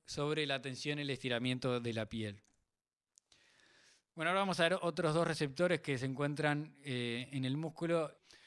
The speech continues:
Es este receptor que se encuentra en la unión musculotendinosa, es decir, entre el músculo y el tendón se encuentra este órgano receptorial, que, eh, está formado por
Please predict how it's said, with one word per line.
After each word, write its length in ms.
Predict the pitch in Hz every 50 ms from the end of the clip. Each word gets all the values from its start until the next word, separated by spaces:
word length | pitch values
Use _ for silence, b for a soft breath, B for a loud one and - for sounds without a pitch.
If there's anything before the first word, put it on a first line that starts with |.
| B B B
Es 160 | B 156 135
este 200 | - 147 - 151
receptor 420 | 139 139 - 135 123 - 151 147 143
que 80 | 139
se 80 | 123 -
encuentra 340 | 123 123 131 131 127 127 127
en 100 | 127 123
la 100 | 123 120
unión 260 | 127 127 135 135 131
musculotendinosa, 880 | 127 123 117 - 131 123 120 113 120 117 117 123 131 143 135 - 147 127
es 60 | 117
decir, 280 | 123 110 - 135 131 147
entre 320 | 139 123 123 117 131 120 120
el 80 | 123
músculo 560 | 139 156 151 - - 156 151 156 151 151 151 -
y 160 | - 123 123
el 140 | 120 120 117
tendón 420 | 131 127 135 147 165 170 175 175
se 120 | 160 - 131
encuentra 420 | 123 117 127 123 123 123 123 123
este 260 | 123 123 - 123 120
órgano 380 | 127 127 131 123 120 117 117 113
receptorial, 640 | 113 117 110 127 117 110 135 131 147 156 160 165 156 - B B B B B B B B B B B B B B B B B B B B B
que, 340 | - 165 165 170 180 - - _ _ _ _ _ _ _ _ -
eh, 220 | 170 151 147 147
está 220 | 139 - - 190 175
formado 580 | 151 180 185 180 180 190 190 190 185 190 190 165
por 340 | 175 156 156 160 170 -